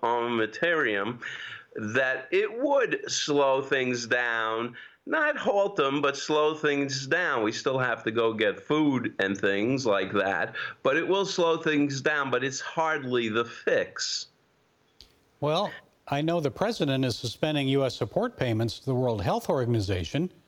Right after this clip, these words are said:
Speaker 2: because of its mishandling of the viral outbreak.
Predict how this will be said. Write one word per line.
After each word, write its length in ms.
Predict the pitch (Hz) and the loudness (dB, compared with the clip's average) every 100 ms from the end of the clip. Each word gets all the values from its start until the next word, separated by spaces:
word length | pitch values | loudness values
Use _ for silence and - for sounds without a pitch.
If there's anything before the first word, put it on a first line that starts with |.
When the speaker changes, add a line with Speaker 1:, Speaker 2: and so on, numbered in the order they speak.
| _ _ _ _ - | _ _ _ _ -4
Speaker 2:
because 320 | 120 156 131 | -2 0 0
of 140 | 120 | 2
its 240 | 180 247 - | 0 0 0
mishandling 580 | 170 - 143 135 131 127 | 0 0 0 0 0 0
of 60 | |
the 100 | 120 | 0
viral 440 | 117 120 113 113 104 | 0 0 0 -2 -2
outbreak. 720 | 123 120 104 113 117 208 - | -2 -2 0 0 0 -2 -8